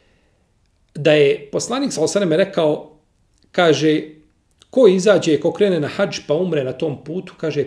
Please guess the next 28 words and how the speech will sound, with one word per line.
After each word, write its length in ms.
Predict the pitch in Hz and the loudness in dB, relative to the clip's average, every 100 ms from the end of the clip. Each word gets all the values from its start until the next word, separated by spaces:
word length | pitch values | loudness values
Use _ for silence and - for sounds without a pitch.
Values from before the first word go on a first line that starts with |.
| - | -6
„piše 320 | 185 - 147 | -10 -8 -8
mu 100 | 131 | -8
se 180 | - 143 | -8 -8
nagrada 360 | 160 139 123 | -6 -6 -6
hadža 260 | 120 139 175 | -8 -8 -8
do 100 | 143 | -8
sudnjega 440 | - 143 127 127 | -10 -12 -10 -12
dana.” 240 | - - - _ _ _ _ _ _ _ _ _ _ _ _ _ _ _ _ _ _ _ _ _ _ | -12 -16 -20 _ _ _ _ _ _ _ _ _ _ _ _ _ _ _ _ _ _ _ _ _ _
Ko 140 | - 269 | 2 4
izađe 360 | 240 294 208 | 8 6 6
da 120 | 226 240 | 6 6
obavi 260 | 262 247 | 6 6
umru 360 | 214 214 175 156 | 6 6 2 2
pa 80 | 175 | 4
umre 280 | 269 302 | 6 6
na 100 | 240 | 6
tom 300 | 233 240 208 | 6 2 2
putu, 400 | 190 208 226 226 - - _ _ _ - | -2 -6 -6 -10 -12 -16 _ _ _ -6
piše 300 | 185 143 151 | -4 -2 -4
mu 120 | 143 | -4
se 280 | - 135 - _ | -6 -8 -10 _
nagrada 440 | 170 151 123 131 123 | -4 -4 -4 -6 -8
na, 120 | 127 - _ _ _ _ _ - | -12 -18 _ _ _ _ _ -6
umre 240 | 170 151 | 0 0
do 80 | 131 | 0
sudnjeg 400 | - 139 117 117 | -4 -10 -12 -14
dana. 260 | 117 123 - _ | -16 -18 -20 _
Ko 140 | 269 | 6